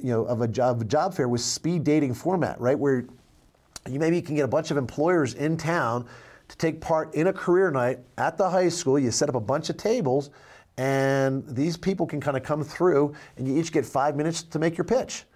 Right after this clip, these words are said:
right? Al-, almost like speed dating. And, um, again, you can be the champion of that. So these are some pretty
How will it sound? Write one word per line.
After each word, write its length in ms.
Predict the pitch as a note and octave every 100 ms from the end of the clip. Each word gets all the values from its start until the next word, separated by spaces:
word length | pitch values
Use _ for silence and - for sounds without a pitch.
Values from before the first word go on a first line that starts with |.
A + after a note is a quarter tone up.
| - _
right? 160 | A2+ -
Al-, 180 | - A2
almost 240 | B2 D3
like 120 | F3+ E3+
speed 280 | - A3
dating. 400 | D3 A2+ F2+ D#2 - - - _
And, 640 | A#2 B2 B2 A#2+ A#2+ A#2 -
um, 380 | A#2+ A#2 A2+ - - -
again, 420 | A2 F3 E3 D#3 -
you 560 | B2 D#3+ A#3 F#3 F3+ F3+
can 140 | D#3+
be 100 | E3
the 80 | D#3
champion 460 | D3+ E3 E3 C3+ G#2+
of 160 | G2
that. 240 | F#2 E2 - - -
So 160 | - C3+
these 240 | A3 A#3+
are 60 | G3
some 180 | D#3+
pretty 500 | - - F#3 F3 E3